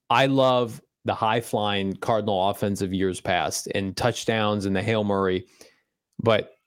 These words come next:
what, the Cardinals were probably the most efficient they've ever been in a rebuilding year in the months of December and January because they played a certain style of football that is more predicated to succeeding in those months.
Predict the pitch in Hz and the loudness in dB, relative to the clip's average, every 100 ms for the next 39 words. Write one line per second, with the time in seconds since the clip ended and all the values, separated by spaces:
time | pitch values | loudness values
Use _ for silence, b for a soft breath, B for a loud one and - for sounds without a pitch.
0 | _ _ _ 117 123 - - - - 127 | _ _ _ 0 0 0 -8 -8 -4 -2
1 | 131 131 147 151 135 123 127 127 113 107 | 2 2 2 0 0 0 2 2 2 2
2 | 113 131 135 - 135 - 107 95 104 - | 0 0 -4 0 -2 0 -2 0 -2 0
3 | 113 117 127 127 110 98 - 104 95 110 | 0 2 2 2 2 -2 -2 -2 0 0
4 | 120 127 117 117 113 101 82 98 95 104 | 2 0 2 0 2 2 0 0 0 0
5 | 110 101 95 98 - 113 110 117 104 113 | -2 -4 -4 -4 -2 0 0 0 0 0
6 | 110 98 92 87 87 _ _ _ _ _ | 0 0 0 0 -2 _ _ _ _ _
7 | - 101 113 92 98 - 117 117 101 - | -6 0 2 2 -2 0 0 2 0 -2
8 | 131 117 - 110 107 107 - 135 - 95 | -2 -2 0 2 2 0 -2 -2 0 0
9 | 85 - 113 107 107 101 110 107 113 107 | 0 -2 -2 0 0 0 2 2 2 0
10 | - - 123 123 110 104 101 104 - - | -2 0 0 2 0 0 -2 -2 -2 -2
11 | - 123 135 98 87 85 - 69 64 | 0 0 0 0 -2 -4 -4 -6 -6